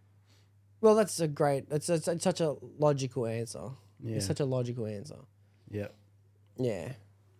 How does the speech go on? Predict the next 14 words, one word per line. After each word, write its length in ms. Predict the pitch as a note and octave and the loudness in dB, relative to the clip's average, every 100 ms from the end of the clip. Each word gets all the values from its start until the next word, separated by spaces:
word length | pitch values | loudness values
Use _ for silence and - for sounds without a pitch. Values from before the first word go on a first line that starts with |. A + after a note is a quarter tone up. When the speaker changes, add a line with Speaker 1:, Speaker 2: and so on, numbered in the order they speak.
| _ _ _ _ _ | _ _ _ _ _
Speaker 1:
It's 120 | D3+ | -2
a 40 | F3+ | 2
normal 400 | F3+ D#3+ B2 G#2+ | 4 4 2 -2
answer. 320 | G#2+ A2 G2+ B2 - _ _ _ _ _ _ _ _ _ _ _ _ _ _ _ _ _ _ _ _ _ _ _ _ _ | -6 -8 -8 -10 -16 _ _ _ _ _ _ _ _ _ _ _ _ _ _ _ _ _ _ _ _ _ _ _ _ _
Speaker 2:
Next 180 | E3 - | 0 2
question. 360 | B2+ - - | 0 2 4
<laughs> 1200 | - G#3 - - - - _ _ _ _ _ _ - | 4 2 -2 -6 -4 -14 _ _ _ _ _ _ -4
Speaker 1:
Get 80 | |
the 60 | C3+ | -2
fuck 200 | - G#2 | -2 -8
out. 120 | F2 - - - - | -12 -10 -10 2 4
<laughs> 1080 | A3+ C4 - A#3+ B3 - G3 G3+ F3+ E3+ - - _ _ _ _ _ _ - F#3+ F3 C#3+ B2+ _ _ - | 6 4 2 4 6 6 4 4 4 2 0 -14 _ _ _ _ _ _ -2 0 0 -4 -12 _ _ -2
All 80 | A2 | 0
right. 240 | G#2 E2 | 0 -4